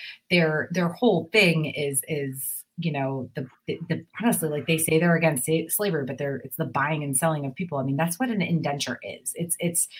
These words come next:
it's not the forced slavery for sure. Like, you can't call it straight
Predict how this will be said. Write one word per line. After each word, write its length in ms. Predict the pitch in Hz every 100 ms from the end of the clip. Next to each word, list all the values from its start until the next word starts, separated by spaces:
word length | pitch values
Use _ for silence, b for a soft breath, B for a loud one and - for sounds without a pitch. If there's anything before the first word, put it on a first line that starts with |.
| B B -
it's 380 | 180 175 - - _ _ _ -
not 300 | 180 190 190
the 100 | 185 175
forced 480 | 185 180 - - - -
slavery 580 | 170 139 139 135 135 156
for 160 | 165
sure. 380 | 160 - 151 143
Like, 200 | 143 123
you 60 | 143
can't 240 | 185 123
call 240 | - 185 127
it 60 |
straight 260 | 120 175